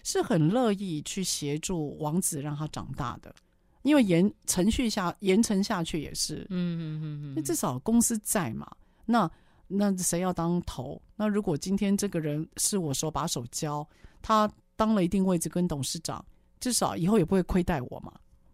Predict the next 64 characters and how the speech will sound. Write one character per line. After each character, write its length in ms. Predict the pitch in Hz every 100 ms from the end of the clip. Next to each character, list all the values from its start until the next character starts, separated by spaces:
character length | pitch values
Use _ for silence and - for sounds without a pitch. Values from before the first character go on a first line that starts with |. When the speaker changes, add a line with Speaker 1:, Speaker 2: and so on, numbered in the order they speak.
| _
Speaker 1:
所 120 | -
以 20 | 233
我 120 | 156
觉 100 | 185
得 120 | 190
那 160 | 214 220
个 120 | 170
是 220 | - 165
有 160 | 147 143
其 200 | - 139
必 220 | 156 131
要 160 | 120 123
性 260 | - - -
啊。 100 | 139
Speaker 2:
嗯， 0 |
嗯， 320 | 165 175 165 160
嗯， 300 | 147 147 135
嗯。 20 |
Speaker 1:
资 180 | 135 127
深 200 | 196 196
很 140 | 135
重 300 | 131 175 156
要 160 | 151 135
啊。 160 | - 139
Speaker 2:
是 220 | - 170
啊。 380 | 143 131 131 135
Speaker 1:
好， 260 | - 156 156
所 140 | 190 220
以 100 | 185 _ _
小 220 | - 160 160
易， 200 | 180 160
因 160 | 208 220
此 200 | 185 156
啊， 260 | 135 139 -
Speaker 2:
哟。 60 | _
Speaker 1:
因 120 | 226
为 60 | 190
我 40 |
要 60 | 185
回 220 | - 160
到 180 | 185 170
你 100 | 135
的 100 | 139
工 240 | 147 143
作 260 | 147 151 139
啊。 180 | - 139
Speaker 2:
嗯。 260 | 165 151 127 - - _ _ _ _
Speaker 1:
商 220 | - 240 247
业 80 |
周 160 | 226 220
刊 340 | 214 214 214
是 160 | 214 226
一 100 | 196
个 240 | 185 180
非 160 | 180 233
常 300 | 220 175 180
资 260 | - 220 220
深 240 | - 214
的 80 | 185
公 240 | 170 165
司 300 | 175 - 151
啊， 300 | 139 117 135 _ _ _ _ _
那 180 | 220 208
您， 320 | 180 175